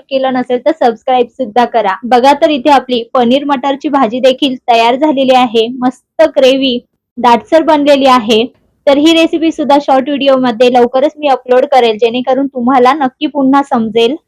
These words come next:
तसं तर मी तुमच्यासोबत साध्या, सोप्या, सरळ भाषेमध्ये माझा अनुभव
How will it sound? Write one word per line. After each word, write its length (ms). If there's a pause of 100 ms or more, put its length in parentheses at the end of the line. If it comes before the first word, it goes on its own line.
(100)
तसं 200
तर 180
मी 120
तुमच्यासोबत 800
साध्या, 360
सोप्या, 420
सरळ 340
भाषेमध्ये 640
माझा 380
अनुभव 340